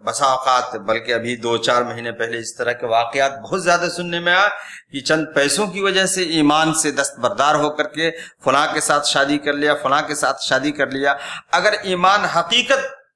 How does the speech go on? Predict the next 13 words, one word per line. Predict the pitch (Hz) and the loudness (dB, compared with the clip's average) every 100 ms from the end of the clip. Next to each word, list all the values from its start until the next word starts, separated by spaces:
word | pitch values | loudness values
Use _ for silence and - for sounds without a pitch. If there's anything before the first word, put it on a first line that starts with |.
| _ _ _ _ - | _ _ _ _ -2
के | 220 226 | 2 4
तौर | 196 180 | 4 4
पर | - 131 196 - _ | 2 0 0 -10 _
और | 127 139 143 127 117 - | 0 2 2 0 0 0
हक | 214 175 | -2 0
होने | 185 208 208 | 0 0 0
के | 180 | -2
साथ | 170 180 185 - | 0 2 2 0
दिल | 165 | -6
में | 165 165 | -6 -6
सरायत | 151 139 147 190 - | -2 2 2 2 0
कर | 131 | -4
जाए | 110 120 170 | 2 4 4